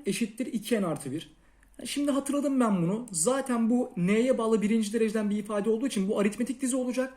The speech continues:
Ortak farkı da iki olacak. Ben teker teker terimlerini yazmışım. Bakın ne oldu? Üç, beş, yedi.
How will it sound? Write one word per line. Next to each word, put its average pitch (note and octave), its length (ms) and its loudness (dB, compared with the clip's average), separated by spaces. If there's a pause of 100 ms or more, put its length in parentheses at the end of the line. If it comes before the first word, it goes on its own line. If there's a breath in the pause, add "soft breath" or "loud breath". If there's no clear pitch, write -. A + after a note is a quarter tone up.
(220 loud breath)
Ortak G#3+ 400 2
farkı G#3+ 240 -2
da B3+ 60 2
iki - 200 0
olacak. A2+ 380 -4 (1300 loud breath)
Ben A#3 220 0
teker B3+ 340 -2
teker A3 240 -2
terimlerini G3+ 420 4
yazmışım. E3 540 -2
Bakın G3+ 280 0
ne G#3 40 2
oldu? F3 240 2
Üç, E3+ 420 -4
beş, D#3+ 340 2
yedi. C3+ 340 0